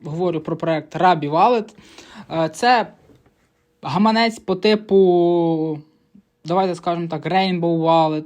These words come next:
Ну, це практично, е, схожий, е, до Rainbow Wallet. Давайте, допустимо, приведемо яскраву аналогію. Trust Wallet, досить популярний гаманець, який виходив. Він робив також схожу таку активність і пізніше насипав дуже і дуже багато, е,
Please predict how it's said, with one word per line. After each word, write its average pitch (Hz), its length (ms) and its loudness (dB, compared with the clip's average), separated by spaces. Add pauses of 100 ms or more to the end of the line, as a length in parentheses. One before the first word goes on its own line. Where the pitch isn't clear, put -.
(100)
Ну, 202 140 0
це 190 280 -2 (160)
практично, 160 460 -6 (460)
е, 147 120 -8
схожий, 156 340 -4
е, 147 80 -8 (600)
до 151 380 -2 (220)
Rainbow 165 440 -2
Wallet. 240 280 2
Давайте, 208 480 2 (160)
допустимо, 180 420 -6
приведемо 208 340 2 (480)
яскраву 185 380 0
аналогію. 208 440 2
Trust 214 320 2
Wallet, 180 260 2
досить 165 420 -2
популярний 165 420 -4
гаманець, 165 260 -6
який 160 200 -8
виходив. 208 380 -4 (320)
Він 254 160 2
робив 220 300 0
також 190 300 -4
схожу 185 320 2
таку 170 240 -4
активність 226 440 -2
і 196 60 -8
пізніше 196 400 -6
насипав 170 420 -8
дуже 185 220 -6
і 170 40 -6
дуже 170 220 -10
багато, 180 380 -4
е, 170 40 -12